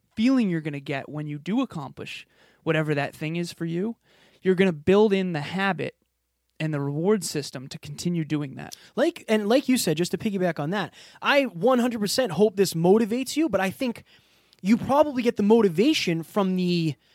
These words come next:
Speaker 2: emotions that you have associated.
Speaker 1: Right.
Speaker 2: Right? It's like, um, watching a fight motivates me
Speaker 1: Mm.
Speaker 2: but just because it's something primal about watching two people battle, like,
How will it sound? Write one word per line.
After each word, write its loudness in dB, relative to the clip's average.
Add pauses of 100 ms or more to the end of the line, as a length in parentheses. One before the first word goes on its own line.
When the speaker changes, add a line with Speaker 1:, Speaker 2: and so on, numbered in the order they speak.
(480)
Speaker 2:
emotions 4
that -6
you -4
have 0
associated. -2 (100)
Speaker 1:
Right. -4
Speaker 2:
Right? 0
It's -4
like, 4 (1080)
um, 2 (220)
watching 2
a 2
fight 0 (480)
motivates 4
me -16
Speaker 1:
Mm. -8
Speaker 2:
but -10
just 0
because 0
it's -4
something 0
primal -2
about -2
watching -4
two -2
people -2
battle, 0
like, 0